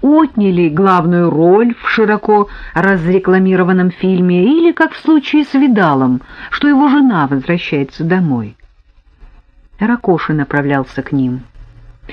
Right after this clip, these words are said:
«Все готово. Камеры, осветительные приборы, массовка». Роган вздохнул. «Идем. Снова в седло. Как я ненавижу эту чертову лошадь!»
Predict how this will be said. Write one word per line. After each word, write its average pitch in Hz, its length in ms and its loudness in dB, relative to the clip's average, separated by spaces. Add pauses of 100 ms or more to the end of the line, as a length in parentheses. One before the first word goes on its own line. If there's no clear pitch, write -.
(160)
«Все - 200 -4
готово. 151 540 -2 (440)
Камеры, 165 560 -2 (200)
осветительные 190 640 -2
приборы, 151 460 -2
массовка». 160 760 -4 (440)
Роган 180 800 0 (500)
вздохнул. 131 800 -4 (840)
«Идем. 185 500 0 (880)
Снова 226 720 0
в - 200 -14
седло. 175 600 0 (440)
Как - 460 -4
я 165 180 0
ненавижу 165 640 0
эту 156 240 -2
чертову - 720 -4
лошадь!» - 720 -8